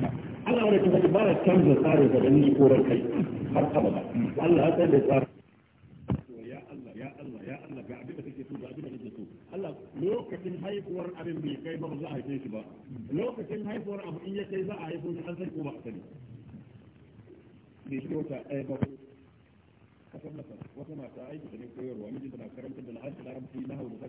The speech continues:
ita ma tana karantarwa, malama makaranta ce. Saboda ba ta so ta haihu, sai tana shan maganin family, tana da wani.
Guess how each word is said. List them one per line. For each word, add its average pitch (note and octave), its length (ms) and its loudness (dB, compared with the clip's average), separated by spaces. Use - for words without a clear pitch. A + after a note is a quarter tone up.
ita C3+ 220 -14
ma D3+ 80 -10
tana D3 180 -12
karantarwa, A#2 460 -14
malama D#3 280 -10
makaranta A#2+ 380 -14
ce. A2+ 160 -16
Saboda C#3+ 320 -10
ba D3 160 -8
ta - 120 -10
so - 140 -14
ta A#2 120 -12
haihu, A#2+ 220 -8
sai B2 140 -10
tana B2 180 -10
shan A#2 160 -10
maganin G#2 320 -10
family, A2+ 320 -8
tana G#2+ 200 -12
da G2 100 -12
wani. E2+ 440 -12